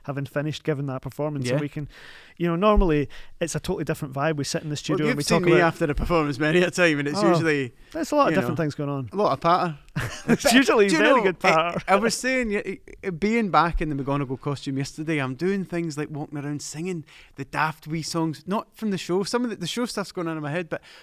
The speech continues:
Speaker 2: all the laughs, me, you and Simon, when we got on the road, and sorry to say this, but Tyler was brilliant company when
Speaker 1: Of
Speaker 2: you were
Speaker 1: course
Speaker 2: near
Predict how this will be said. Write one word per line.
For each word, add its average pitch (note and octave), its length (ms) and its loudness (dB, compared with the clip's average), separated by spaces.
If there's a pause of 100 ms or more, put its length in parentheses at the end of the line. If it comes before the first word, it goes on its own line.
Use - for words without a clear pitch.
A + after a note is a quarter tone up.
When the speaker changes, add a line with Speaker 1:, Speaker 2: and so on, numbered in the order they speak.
(120)
Speaker 2:
all F3+ 120 -10
the G3 120 -10
laughs, C#3+ 720 -8
me, G3 200 -2
you G#3+ 160 -2
and F3+ 120 -4
Simon, C3 520 -6
when C3+ 120 -10
we B2+ 80 -8
got B2+ 160 -8
on C#3 200 -4
the B2 80 -6
road, B2+ 200 -8
and B2 160 -12
sorry C3+ 300 -6
to G2 80 -12
say A#2+ 180 -8
this, A#2 180 -8
but - 180 -18
Tyler C3 260 -2
was B2 160 -12
brilliant B2 420 -8
company B2+ 300 -10
when A#2+ 300 -10
Speaker 1:
Of D#3 80 -4
Speaker 2:
you D3 80 0
were - 60 4
Speaker 1:
course G4 120 6
Speaker 2:
near F#4+ 100 4